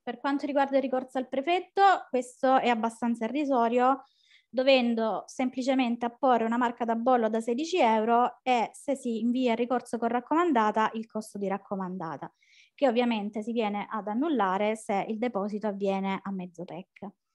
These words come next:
Per quanto riguarda il ricorso al tar, qui abbiamo un contributo unificato di trecento euro, che ovviamente non pagherà la persona che viene ammessa al patrocinio a spese dello Stato.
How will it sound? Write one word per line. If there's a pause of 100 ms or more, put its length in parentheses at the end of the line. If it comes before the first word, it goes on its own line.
(500)
Per
quanto
riguarda
il
ricorso
al
tar, (460)
qui
abbiamo
un
contributo
unificato
di
trecento
euro, (380)
che
ovviamente
non
pagherà (100)
la
persona
che
viene
ammessa
al
patrocinio
a
spese
dello
Stato.